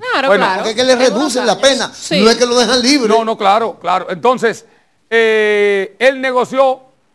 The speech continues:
Speaker 2: para que lo saquen del expediente. Pero yo le voy a sugerir al,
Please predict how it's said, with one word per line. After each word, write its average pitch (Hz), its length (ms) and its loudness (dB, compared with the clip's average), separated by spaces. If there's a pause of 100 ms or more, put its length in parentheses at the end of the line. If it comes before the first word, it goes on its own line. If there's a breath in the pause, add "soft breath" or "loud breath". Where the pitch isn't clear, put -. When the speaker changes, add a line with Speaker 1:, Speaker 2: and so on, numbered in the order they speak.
(120)
Speaker 2:
para 196 220 -4
que 208 120 -6
lo 202 120 -6
saquen 240 340 0
del 226 140 -4
expediente. 180 580 -6 (580)
Pero 247 180 2
yo 269 140 4
le 370 120 2
voy 349 140 2
a 311 100 2
sugerir 269 420 -2
al, 226 340 -4